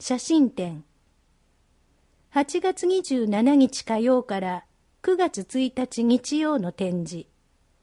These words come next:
第二十八回、藤沢市公民館写真サークル協議会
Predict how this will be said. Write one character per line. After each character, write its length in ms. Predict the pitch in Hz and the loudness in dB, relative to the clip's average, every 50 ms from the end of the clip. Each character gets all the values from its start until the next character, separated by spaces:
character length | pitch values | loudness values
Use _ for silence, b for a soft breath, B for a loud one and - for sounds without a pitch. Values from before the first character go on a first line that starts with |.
| _ _ _ _ _ _ _ _ _ _ _ _ 262 | _ _ _ _ _ _ _ _ _ _ _ _ -4
第 260 | 262 359 370 359 285 | 0 0 2 2 4
二 220 | 226 262 320 339 | 4 4 4 2
十 220 | 285 285 269 247 202 | 2 0 0 0 0
八 320 | 185 214 196 - - - | -2 -4 -6 -6 -8 -6
回、 340 | - 254 247 226 190 196 - _ _ _ _ _ _ _ | -2 -2 -2 -2 -2 -6 -10 _ _ _ _ _ _ _
藤 280 | _ _ 285 269 330 349 | _ _ -2 0 0 0
沢 300 | - - 370 359 359 370 | 0 0 2 2 2 2
市 340 | - - - 214 208 - - _ | 0 -2 -6 -8 -8 -10 -10 _
公 240 | - 311 339 349 349 | 0 2 2 4 4
民 260 | 359 359 359 349 294 | 4 4 2 2 2
館 300 | - - 220 208 196 202 | 0 0 0 0 -2 -4
写 180 | - - 226 233 | -4 -6 -6 -2
真 260 | - 311 311 330 302 | 0 2 2 2 2
サ 240 | - - 302 302 294 | 0 -2 -2 -2 -2
ー 40 | |
ク 120 | 294 - 277 | -2 -2 0
ル 140 | 277 285 269 | 0 0 0
協 260 | - 277 269 269 262 | 2 2 4 4 4
議 160 | 247 269 269 | 2 0 -2
会 360 | - 208 202 190 185 185 180 | -2 -6 -6 -6 -6 -8 -10